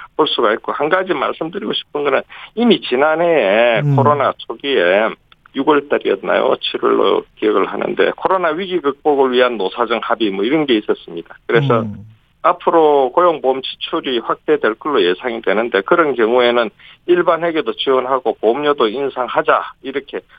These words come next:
Speaker 1: 노사정이 서로 비용을 분담하기로 합의한 바가 있습니다.
Speaker 2: 예.
Speaker 1: 예, 그래서
Speaker 2: 좀,
Speaker 1: 지금 조치는
Speaker 2: 음.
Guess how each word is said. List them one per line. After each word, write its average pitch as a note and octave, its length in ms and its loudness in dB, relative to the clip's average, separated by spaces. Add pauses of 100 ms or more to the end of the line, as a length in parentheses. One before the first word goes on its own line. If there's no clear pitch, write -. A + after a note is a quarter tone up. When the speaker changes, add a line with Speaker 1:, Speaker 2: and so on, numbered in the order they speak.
(100)
Speaker 1:
노사정이 C3 800 0
서로 C3 260 2
비용을 C#3 460 0
분담하기로 A#2+ 640 -4
합의한 D#3+ 500 -2
바가 C3+ 240 -2
있습니다. A2+ 560 -6 (100)
Speaker 2:
예. D3+ 40 -4 (840)
Speaker 1:
예, A2+ 100 2 (200)
그래서 F#3+ 200 4
Speaker 2:
좀, E3 140 -2
Speaker 1:
지금 G#3+ 280 0
조치는 D#3 400 0 (220)
Speaker 2:
음. C#3+ 280 2